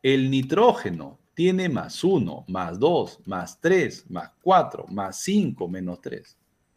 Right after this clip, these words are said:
Profe, ¿tiene seis estados de oxidación? Sí.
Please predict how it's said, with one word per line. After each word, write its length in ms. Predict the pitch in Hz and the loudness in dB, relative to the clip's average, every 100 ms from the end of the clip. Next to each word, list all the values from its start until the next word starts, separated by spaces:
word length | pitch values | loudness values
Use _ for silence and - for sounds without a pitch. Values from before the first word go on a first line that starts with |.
| _ _ _ _ _ _ _ _ _ _ _ _ _ _ _ _ _ _ _ _ _ _ | _ _ _ _ _ _ _ _ _ _ _ _ _ _ _ _ _ _ _ _ _ _
Profe, 240 | 117 104 98 | -2 -2 -2
¿tiene 240 | 117 127 | 0 -2
seis 380 | 127 139 156 139 | 0 0 0 -4
estados 480 | 131 139 143 143 123 | -8 -2 0 0 -2
de 80 | |
oxidación? 340 | 117 127 151 - _ _ _ | -4 -4 -10 -12 _ _ _
Sí. 360 | - 85 78 | -8 -8 -8